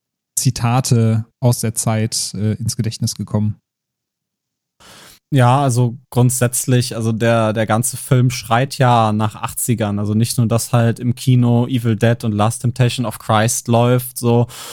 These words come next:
Speaker 2: ähm, äh, ja, er, ich hatte eben schon erwähnt, Donnie hat auf dem, ähm, auf der Halloween-Party dasselbe Kostüm an, was Elliot in E T trägt, auf, als er mit E T quasi, ähm, durch die Straßen zieht und Trick or Treat macht.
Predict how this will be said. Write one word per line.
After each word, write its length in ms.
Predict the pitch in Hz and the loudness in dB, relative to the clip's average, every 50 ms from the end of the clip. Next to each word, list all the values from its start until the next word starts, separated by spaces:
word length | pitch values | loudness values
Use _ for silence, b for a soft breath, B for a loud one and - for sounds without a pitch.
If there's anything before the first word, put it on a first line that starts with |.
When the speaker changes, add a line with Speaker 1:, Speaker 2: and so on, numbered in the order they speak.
| B B B B B - | B B B B B -2
Speaker 2:
ähm, 400 | 127 110 110 110 110 107 107 - _ _ _ _ _ _ _ _ _ _ - | 2 2 4 4 4 2 0 -2 _ _ _ _ _ _ _ _ _ _ -2
äh, 240 | 113 110 107 107 107 | 0 2 2 2 2
ja, 180 | 113 117 120 | 4 4 4
er, 240 | 117 113 110 107 95 92 - _ _ _ | 4 2 2 0 -2 -6 -14 _ _ _
ich 160 | - 117 - 120 | -10 -2 -2 0
hatte 140 | 110 123 | 0 0
eben 200 | 107 113 120 120 | 0 0 0 -2
schon 220 | 117 - 131 120 113 | 0 0 0 2 2
erwähnt, 680 | 110 110 101 117 113 113 113 113 113 110 113 110 - 120 117 | 2 0 2 2 4 4 4 4 4 4 2 2 0 -4 -4
Donnie 340 | 104 113 110 113 113 117 113 | -2 0 2 2 4 4 4
hat 240 | 110 113 110 - - | 2 2 0 -2 -2
auf 360 | - 113 110 110 110 - - | 0 2 2 2 0 -2 -6
dem, 800 | - - 113 107 104 104 104 104 104 104 101 101 101 101 101 - - | -4 0 2 2 2 2 2 2 2 0 0 0 0 -2 -4 -6 -6
ähm, 280 | 110 101 98 98 98 95 | -6 -4 -4 -4 -4 -6
auf 120 | 107 - | -8 -2
der 100 | - 110 | 0 2
Halloween-Party 800 | 110 117 113 113 117 117 113 104 - - 120 117 113 - 127 113 | 2 4 2 2 2 2 0 0 0 0 0 0 0 0 -2 -2
dasselbe 420 | 117 107 - - 113 113 107 120 | 0 -2 0 0 0 0 0 -2
Kostüm 560 | - - 127 117 - - - - 127 123 120 | -2 -2 -2 -2 -2 -4 -2 0 2 2 2
an, 500 | - 113 113 113 113 113 113 113 110 98 | 0 0 2 2 4 4 4 2 0 0
was 280 | 107 104 104 101 - - | 0 0 0 0 -2 -4
Elliot 460 | - 113 117 117 110 117 113 110 - | -2 0 0 2 4 2 2 0 -2
in 100 | 113 117 | -4 -8
E 140 | - 95 117 | -6 -8 -6
T 280 | - - - 127 127 | -6 -4 0 0 0
trägt, 560 | 123 127 - - 131 123 123 127 127 123 - - | 0 -2 -2 0 2 2 4 2 2 0 -4 -6
auf, 220 | - 117 - - - - - - 113 107 - _ _ _ | -6 -6 -8 -8 -14 -18 -14 -12 -10 -10 -12 _ _ _
als 240 | - - 110 107 - | -4 -2 0 2 2
er 120 | 123 120 117 | 2 4 4
mit 600 | 113 110 110 - - - 113 113 110 - - - | 2 2 0 -4 -6 -2 -2 -2 0 -2 -4 -4
E 120 | - 123 | -4 -4
T 340 | - - 139 127 120 117 117 | -2 0 2 2 4 4 2
quasi, 640 | - - 117 117 107 104 113 113 113 110 110 107 104 | 0 0 0 0 2 2 2 2 2 2 0 0 -2
ähm, 200 | 107 107 107 104 | 0 0 0 0
durch 140 | 113 110 | 0 -2
die 120 | - - 117 | -4 -4 -8
Straßen 440 | - - 113 107 107 110 - 123 120 | -6 -2 0 0 0 0 0 -2 -2
zieht 360 | - - 123 120 117 - - | -2 0 0 0 0 0 -2
und 120 | 117 110 | -6 -4
Trick 200 | - - - - | -4 -4 -4 -4
or 80 | 107 - | -4 -6
Treat 340 | - - 120 120 117 - - | -2 0 0 0 0 0 0
macht. 320 | 127 123 120 - - - | 0 0 0 -2 -6 -20